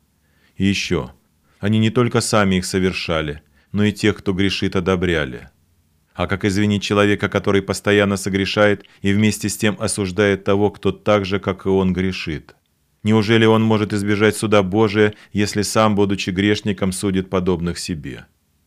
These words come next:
А как может избежать суда тот, кто пренебрегает богатством благости Божией и сознательно отвергает покаяние? Но обратимся к сегодняшнему апостольскому повествованию.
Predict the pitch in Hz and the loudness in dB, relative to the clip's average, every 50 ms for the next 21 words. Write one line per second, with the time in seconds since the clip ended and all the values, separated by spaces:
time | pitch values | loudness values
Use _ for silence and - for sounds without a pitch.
0 | _ _ _ _ _ _ _ _ 95 95 107 107 - 110 110 107 107 - 107 98 | _ _ _ _ _ _ _ _ 0 0 0 0 2 2 2 2 2 2 0 -2
1 | 92 95 104 95 101 107 104 - - 107 98 98 101 98 - 113 110 107 - - | 0 -2 0 2 4 4 4 2 0 0 2 2 2 2 4 2 2 2 0 -4
2 | _ _ _ _ - - 104 - 107 107 107 107 95 107 107 95 107 107 104 104 | _ _ _ _ -4 -4 -2 0 2 2 2 2 2 2 2 4 6 6 6 4
3 | 92 90 104 98 95 107 101 - - 104 98 90 104 107 101 101 101 - - 107 | 4 2 0 4 4 2 2 2 0 -2 0 2 2 2 2 2 0 -2 -2 -4
4 | 92 90 104 107 98 98 107 104 - - - _ - 101 95 - 113 110 101 98 | 0 2 2 2 2 2 0 -2 -2 -6 -16 _ -6 -6 -2 0 0 0 0 2
5 | 107 - 98 92 - - 92 87 87 87 85 - 87 90 87 82 85 87 85 82 | 2 2 2 2 0 -2 -2 0 0 -2 -2 -2 -4 -4 -4 -2 0 0 0 0
6 | 80 76 _ 85 73 - 87 82 82 78 73 69 67 64 62 62 - - _ _ | 0 -4 _ -10 -8 -4 -4 -2 -2 -2 -4 -6 -8 -10 -12 -14 -16 -18 _ _
7 | _ _ _ _ _ _ _ _ _ _ _ _ _ _ 95 101 104 98 104 107 | _ _ _ _ _ _ _ _ _ _ _ _ _ _ 0 0 2 2 2 0
8 | 98 - 117 110 101 - 90 85 - - 95 87 87 85 85 80 - - 92 87 | 2 2 0 0 0 -2 -4 -6 -4 -2 0 0 0 0 -2 -4 -6 -4 -4 -2
9 | 85 85 85 - - 87 82 - - 90 78 - - 90 87 85 - 90 85 82 | -2 -2 -4 -4 -4 -6 -6 -4 -6 -8 -8 -8 -6 -6 -6 -4 -4 -4 -4 -4
10 | 82 - - - 82 80 78 78 76 76 76 73 73 73 73 | -6 -8 -6 -6 -4 -4 -2 -2 -2 -2 -4 -4 -6 -6 -8